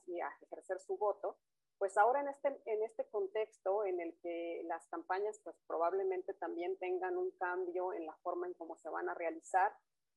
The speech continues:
y por tanto, este, podamos, este, pues claro que todos tenemos la, la, el deseo de que todos los ciudadanos vayamos a ejercer el voto el día de la jornada electoral, pero yo creo que también hay un riesgo,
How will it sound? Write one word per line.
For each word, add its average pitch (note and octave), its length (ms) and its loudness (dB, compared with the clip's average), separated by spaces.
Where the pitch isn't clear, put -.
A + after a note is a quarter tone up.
y G3+ 100 -10
por F#3+ 300 0
tanto, A#3+ 580 4
este, F3+ 680 -2
podamos, G3+ 560 4
este, E3 640 -2
pues E3+ 160 -8
claro G#3 200 4
que F#3+ 80 -4
todos G3 320 0
tenemos F#3 460 -2
la, E3 280 0
la, D#3 320 -4
el F3 160 -2
deseo F#3+ 460 2
de E3+ 140 -4
que D#3+ 220 -6
todos F#3+ 220 4
los F3+ 80 -2
ciudadanos E3+ 480 0
vayamos F3 600 2
a E3+ 280 -2
ejercer E3+ 480 -6
el F3 140 -2
voto E3+ 480 -4
el D#3+ 180 -8
día F3 160 0
de E3+ 100 2
la E3+ 100 -2
jornada F3 360 -6
electoral, F#3 520 0
pero F#3+ 160 2
yo A#3 140 6
creo C#4 140 2
que C#4 100 -6
también A3 420 -2
hay A#3 120 -2
un A#3 220 -4
riesgo, G#3+ 680 0